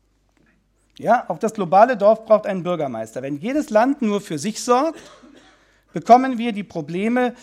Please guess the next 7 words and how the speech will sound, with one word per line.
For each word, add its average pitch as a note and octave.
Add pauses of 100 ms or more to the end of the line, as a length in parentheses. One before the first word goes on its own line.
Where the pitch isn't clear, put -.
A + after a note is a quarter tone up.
(300)
einer F#3
zusammenwachsenden A#3
und G3
immer A3+
komplizierter G#3+
werdenden F3
Welt F3+